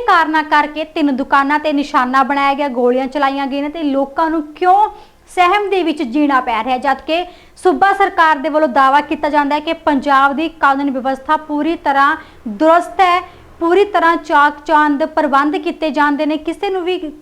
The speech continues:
ਘਬਰਾਉਣ ਦੀ ਕੋਈ ਜ਼ਰੂਰਤ ਨਹੀਂ ਹੈ। ਪਰ ਦੂਸਰੇ ਪਾਸੇ ਸ਼ਰੇਆਮ ਮਾਨਸਾ ਸ਼ਹਿਰ ਦੇ ਵਿੱਚ ਭੀੜ ਭਾੜੇ ਇਲਾਕੇ ਦੇ ਵਿੱਚ ਗੋਲੀਆਂ ਚਲਾਈਆਂ ਜਾਂਦੀਆਂ ਨੇ, ਲੋਕਾਂ ਨੂੰ ਡਰਾਇਆ ਜਾਂਦਾ ਹੈ, ਪਰ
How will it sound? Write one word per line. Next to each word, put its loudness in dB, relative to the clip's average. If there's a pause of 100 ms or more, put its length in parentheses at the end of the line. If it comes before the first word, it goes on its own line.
ਘਬਰਾਉਣ 2
ਦੀ -4
ਕੋਈ -2
ਜ਼ਰੂਰਤ -4
ਨਹੀਂ -4
ਹੈ। -4
ਪਰ -2
ਦੂਸਰੇ -4
ਪਾਸੇ -4
ਸ਼ਰੇਆਮ -2 (500)
ਮਾਨਸਾ 2
ਸ਼ਹਿਰ 0
ਦੇ -4
ਵਿੱਚ -4 (100)
ਭੀੜ 0
ਭਾੜੇ 2
ਇਲਾਕੇ -2
ਦੇ -4
ਵਿੱਚ -4
ਗੋਲੀਆਂ 0
ਚਲਾਈਆਂ -2
ਜਾਂਦੀਆਂ -2
ਨੇ, -4
ਲੋਕਾਂ -2
ਨੂੰ -4
ਡਰਾਇਆ 2
ਜਾਂਦਾ -2
ਹੈ, -2 (360)
ਪਰ 4